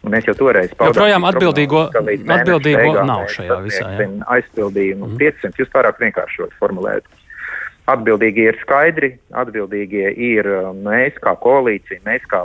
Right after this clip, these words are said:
Speaker 1: valdība, kura ir, uzskatījusi, ka sabiedri-, bažas par sabiedrības neapmierinātību ar ierobežojumiem ir, iemesls, lai tajā brīdī nerīkotos un nerīkotos līdz brīdim, kad
Speaker 2: Mhm.
Speaker 1: mūsu dramatiskās prognozes, kuras mēs esam skandējuši mēnešu garumā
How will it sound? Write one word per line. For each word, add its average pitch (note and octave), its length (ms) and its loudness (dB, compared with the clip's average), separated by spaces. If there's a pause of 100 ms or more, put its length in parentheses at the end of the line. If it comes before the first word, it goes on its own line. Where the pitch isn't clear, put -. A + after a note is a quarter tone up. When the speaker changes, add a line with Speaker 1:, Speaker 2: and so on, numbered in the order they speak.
Speaker 1:
valdība, B2+ 540 0 (400)
kura A#2+ 560 2
ir, A#2+ 320 2 (100)
uzskatījusi, G2 960 -2
ka G#2 160 0
sabiedri-, A#2 480 2
bažas D3 480 2
par - 160 -8
sabiedrības G2 640 -6
neapmierinātību F#2 960 -2
ar C3 60 2
ierobežojumiem - 880 -2 (560)
ir, A2 300 2 (400)
iemesls, B2 500 0
lai G2+ 320 4
tajā G#2+ 220 4
brīdī G#2 320 0
nerīkotos C#3 720 0
un A2 100 -4
nerīkotos G#2+ 480 0
līdz G#2 240 -4
brīdim, A#2+ 480 2
kad G#2 160 0
Speaker 2:
Mhm. B2 80 4
Speaker 1:
mūsu G#2+ 240 0
dramatiskās G#2+ 560 0
prognozes, B2 480 2
kuras - 260 -4
mēs G2 200 -6
esam F#2+ 100 -16
skandējuši G#2+ 480 0
mēnešu G#2 400 0
garumā A2 320 4